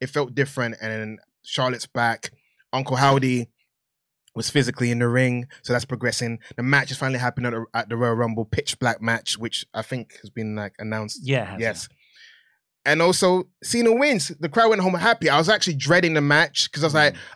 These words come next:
Speaker 1: "I love Roman," but it was bordering on N W O levels of always winning.
Speaker 2: Yeah, yeah.
Speaker 1: It's kinda like, can they get a win? And now the blemish,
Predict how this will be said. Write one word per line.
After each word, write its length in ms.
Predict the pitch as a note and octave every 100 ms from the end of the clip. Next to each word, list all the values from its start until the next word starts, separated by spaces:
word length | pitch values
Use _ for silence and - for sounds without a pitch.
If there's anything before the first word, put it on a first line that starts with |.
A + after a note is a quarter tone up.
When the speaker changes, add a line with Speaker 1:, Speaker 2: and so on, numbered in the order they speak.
| -
Speaker 1:
"I 60 | D#3
love 280 | A3 G#3+ E3+
Roman," 460 | G3 E3 B2+ B2 - -
but 160 | D3+ D3
it 40 | D#3
was 120 | D3
bordering 360 | C#3+ G3+ F#3+ D#3
on 80 | C#3
N 160 | D3+ D3
W 220 | C#3 D3+
O 40 |
levels 320 | C#3+ C3 B2+ B2+
of 240 | A#2 - _ _ -
always 320 | C#3 C3+ A#2
winning. 360 | C3 C3+ E3 C3+
Speaker 2:
Yeah, 240 | A2+ E2+
yeah. 120 | E2+ -
Speaker 1:
It's 120 | -
kinda 180 | - D#3+
like, 320 | B2+ B2 - _ -
can 180 | C3
they 200 | D3+ D#3
get 200 | C#3+ E3
a 40 | D3
win? 320 | C#3+ D#3 D#3+
And 100 | B2
now 240 | C3+ C3 - _
the 80 | -
blemish, 720 | A#2 C#3 D3 C3+ A2+ - -